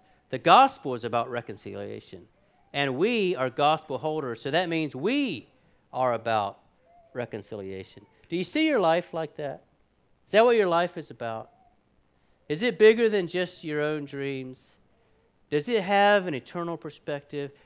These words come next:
that you are here to be an ambassador for Christ, to help other people come to know him? I really think all of us should see ourselves as being part of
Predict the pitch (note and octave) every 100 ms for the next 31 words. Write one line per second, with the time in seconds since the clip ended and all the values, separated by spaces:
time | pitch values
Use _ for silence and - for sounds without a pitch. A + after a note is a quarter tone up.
0 | _ C#3+ B2 D3 G3+ A#3 G#3 F#3 D3+ F3
1 | B2+ G2+ - _ _ _ _ _ C#3+ C#3
2 | C#3 A#2+ A2 C3 D#3 D#3 - C3 B2+ -
3 | A#2 - B2 A2 G#2 - _ _ _ -
4 | C#3+ C3+ F#3 E3+ - D3+ F3 F#3+ F3+ F#3
5 | D3+ A2+ G#2 - _ _ _ _ - C#3+
6 | C#3 C3 B2 A#2+ B2 A2 G#2+ C3 D3+ G#3
7 | A#3 A3 G#3+ G3 F#3+ D#3 G3 A3+ G#3+ C3+
8 | F#2 - - B2+ - F3 E3+ - C#3+ A2
9 | F#2 - _ _ _ _ C3+ C3 C#3 D#3+
10 | D3 - - A3+ A#3 E3+ A#2+ - D#3 D#3+
11 | C#3 G#2